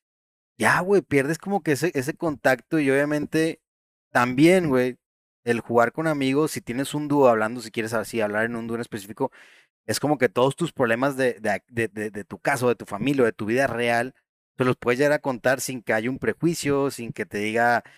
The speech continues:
eh, "Te pasaste" o "Hiciste lo mejor". O sea, solamente el vato te escucha, es como tu psicólogo y, y, y te desahogas con él.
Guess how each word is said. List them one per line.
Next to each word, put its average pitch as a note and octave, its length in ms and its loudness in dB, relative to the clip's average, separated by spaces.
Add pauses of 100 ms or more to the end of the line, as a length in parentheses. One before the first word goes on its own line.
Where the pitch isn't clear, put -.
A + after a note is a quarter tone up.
(260)
eh, A2 300 -2
"Te - 100 -8
pasaste" C#3 760 0
o A#2 300 0
"Hiciste G#2+ 280 -8
lo G2 80 -4
mejor". C3 400 -2
O B2+ 80 -8
sea, A2 160 -4
solamente C3+ 460 -4
el C3+ 40 -6
vato C3 180 0
te B2+ 80 -8
escucha, - 320 -6
es C3 60 -6
como C#3+ 200 -4
tu C3 140 -2
psicólogo C#3+ 680 0 (540)
y, G2 720 -8
y, G#2+ 240 -14
y A2 40 -12
te - 120 0
desahogas G#2+ 440 0
con C3 200 -6
él. C3+ 280 -2